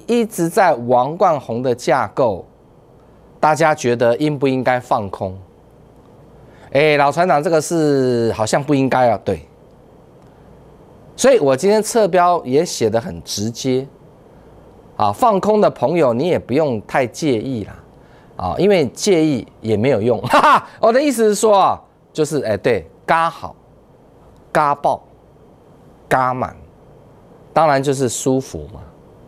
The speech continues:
对不对？因为你被嘎死的时候，一定有人做多赚翻嘛，是不是？那去放空的人一定是少数的，所以呢，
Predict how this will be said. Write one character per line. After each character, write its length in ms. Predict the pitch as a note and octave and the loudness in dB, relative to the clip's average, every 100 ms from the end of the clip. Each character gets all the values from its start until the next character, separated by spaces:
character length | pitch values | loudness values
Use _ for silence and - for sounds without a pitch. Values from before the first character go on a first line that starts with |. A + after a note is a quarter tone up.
| - - - | -20 -20 -2
对 100 | D3+ | 2
不 40 | E3+ | 4
对？ 280 | E3+ A2 - - - | 2 0 -4 -6 0
因 100 | D4+ | 2
为 240 | B3 B2+ - - | 2 -2 -12 -4
你 200 | D#3+ D#3 | -2 2
被 200 | C4+ A3+ | 2 2
嘎 320 | - A#3+ A#3+ | 0 0 0
死 240 | - B2 | -4 -4
的 140 | A2+ A2 | -2 -2
时 160 | A#2+ | -2
候， 260 | E3 C#3 G2 - - _ _ - _ | 0 0 -2 -12 -20 _ _ -20 _
一 100 | E3+ | -2
定 260 | G3+ C4 F#3 | 0 2 2
有 180 | B2+ G#2 | 2 2
人 180 | G#2+ C3 | 0 -2
做 200 | G3 C#3 | 0 0
多 280 | C#3 C3+ C3+ | 2 0 0
赚 280 | - C3 | -2 -2
翻 240 | G2+ A#2+ A2+ | -2 -4 -4
嘛， 240 | G#2+ E2+ - _ _ _ _ - _ - - | -6 -14 -16 _ _ _ _ -20 _ -20 -20
是 180 | - F#3+ | -2 0
不 60 | E3+ | 2
是？ 360 | F3 C#3+ F2+ - _ _ _ - | 2 0 0 -8 _ _ _ -4
那 240 | C#4 A#3+ - - | 0 0 -2 -14
去 180 | - D4 | -2 -2
放 360 | A#3+ D4 A#3+ A3 | 2 2 2 0
空 200 | A#3+ A3+ | 0 2
的 100 | E3 | 2
人 200 | C3+ B2 | 2 -2
一 120 | A#2+ | -6
定 180 | C#3+ E3 | -4 -4
是 140 | D#3+ | -2
少 320 | D3+ - C#2+ - | -4 -4 -6 -8
数 300 | - D#3 G#2 | -6 -4 -4
的， 80 | - - - - - - - | -10 -20 -20 -20 -20 -20 -6
所 160 | - C4 | 0 2
以 80 | |
呢， 260 | G#3 G3 | 4 4